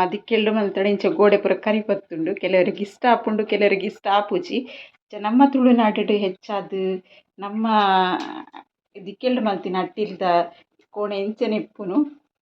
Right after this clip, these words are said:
ಇಂಚ ಅದು ಬೇರೆಗ್ಲ ಕೆಲವರಿಗೆ ಇಷ್ಟ ಆಪುಂಡ್ಗೆ ಅಂಚ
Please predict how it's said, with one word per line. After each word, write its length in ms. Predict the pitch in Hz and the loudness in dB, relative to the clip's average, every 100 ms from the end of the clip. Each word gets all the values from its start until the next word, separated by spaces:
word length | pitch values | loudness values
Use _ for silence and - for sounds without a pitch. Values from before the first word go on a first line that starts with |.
| _ | _
ಇಂಚ 220 | - 175 175 | -20 -16 -10
ಅದು 220 | 156 175 175 175 175 _ _ _ _ _ _ _ _ _ - | -4 0 2 2 0 _ _ _ _ _ _ _ _ _ -14
ಬೇರೆಗ್ಲ 340 | 190 190 170 185 | -6 -6 -4 -2
ಕೆಲವರಿಗೆ 440 | 214 214 196 185 | 0 2 2 2
ಇಷ್ಟ 200 | 214 - 240 | -2 0 0
ಆಪುಂಡ್ಗೆ 380 | - 185 170 | 0 -4 -2
ಅಂಚ 220 | 170 170 | -2 -2